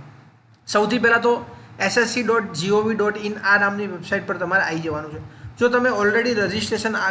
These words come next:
કરેલું હોય આ જી ઓ વી વાળી વેબસાઇટ પર તમે already ફોર્મ ભરેલું હોય તો તમારે જે છે ડાયરેક્ટ log in કરી લેવાનું છે અહીંયાથી. અને જો તમે ના કરેલું હોય તો તમે શું કરી શકો છો? જો, જો તમે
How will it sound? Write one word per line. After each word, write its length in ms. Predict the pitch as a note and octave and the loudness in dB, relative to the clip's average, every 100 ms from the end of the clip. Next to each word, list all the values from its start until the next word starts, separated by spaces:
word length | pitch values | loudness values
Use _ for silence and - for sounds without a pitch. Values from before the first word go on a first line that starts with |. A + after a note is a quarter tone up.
| F#3 | -4
કરેલું 400 | - G#3 A#3+ A#3+ | 0 2 2 2
હોય 120 | F#3+ F#3+ | 2 0
આ 220 | F#3+ F#3+ | 0 0
જી 240 | D#3+ F3 | 0 -2
ઓ 80 | G3 | -2
વી 140 | G#3 | -2
વાળી 260 | G3 F#3 F#3+ | -2 0 0
વેબસાઇટ 400 | F3 - F#3+ E3+ | -2 -2 -4 -6
પર 60 | G3 | -8
તમે 220 | F#3+ F#3+ | -6 -2
already 360 | F3 F3+ F#3+ | -2 -2 -2
ફોર્મ 280 | F#3+ F#3+ F#3 | -4 -8 -4
ભરેલું 320 | E3 G3 G#3+ | -2 -2 -2
હોય 120 | F3+ F3+ - - - | -4 -4 -10 -12 -6
તો 80 | |
તમારે 340 | G3+ G3 G3+ G#3 | -2 2 2 0
જે 60 | |
છે 120 | F#3+ G3 | -2 -2
ડાયરેક્ટ 340 | E3 E3+ F3+ | 0 0 0
log 220 | E3 E3 | 0 0
in 140 | F#3+ F#3+ | -2 -2
કરી 160 | F#3 | -2
લેવાનું 300 | F#3+ F#3+ G3 | -2 -4 -4
છે 100 | F#3+ | -8
અહીંયાથી. 300 | F3+ F3+ A3 - - - A#3+ | -8 -8 -12 -18 -20 -8 -2
અને 120 | A#3+ | 0
જો 100 | B3 | 0
તમે 280 | A#3 A#3+ B3 | 0 2 2
ના 240 | A3+ B3+ | 4 4
કરેલું 320 | A#3 G#3+ G3+ | 2 0 0
હોય 100 | F#3+ | -4
તો 60 | G3+ | -4
તમે 220 | A3 B3 | -2 -2
શું 200 | B3 A#3+ | -4 -2
કરી 200 | G3+ F3 | -2 -2
શકો 240 | E3 D#3+ | -4 -6
છો? 80 | E3 | -4
જો, 200 | F3 E3+ - - - - | -4 -6 -10 -20 -20 -4
જો 140 | A#3 C4 | 0 4
તમે 240 | B3+ | 4